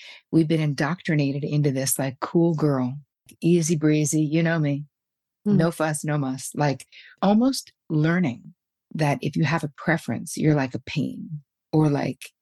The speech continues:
Speaker 1: if you have something to say, you're, like, hysterical. Like, there's so much fear of being judged and categorized. And I want you to really look at your preferences, your limits, and your deal breakers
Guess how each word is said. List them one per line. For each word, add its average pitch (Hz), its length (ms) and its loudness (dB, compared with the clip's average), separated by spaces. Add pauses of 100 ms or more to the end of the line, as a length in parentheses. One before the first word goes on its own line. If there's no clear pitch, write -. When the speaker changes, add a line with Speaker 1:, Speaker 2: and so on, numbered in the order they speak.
(180)
Speaker 1:
if 160 160 0
you 170 100 4
have 156 140 -2
something 147 360 -2
to 131 80 -4
say, 135 500 -4
you're, 139 160 0
like, 127 200 -2
hysterical. 131 760 -2
Like, - 220 -6 (340)
there's 151 200 4
so 196 180 2
much 202 300 -2 (100)
fear 127 560 -2
of 127 140 -8
being 131 420 0 (260)
judged 143 540 -4 (500)
and 135 180 -2
categorized. 139 920 -4 (640)
And 143 480 2 (320)
I 156 120 0
want 160 260 0
you 160 140 2
to 151 60 4
really 170 520 2
look 175 180 0
at 156 100 -2
your 143 160 -2
preferences, 170 680 -4
your 143 100 0
limits, 143 360 0
and 135 120 -2
your 135 100 -2
deal 135 220 -2
breakers 139 600 -6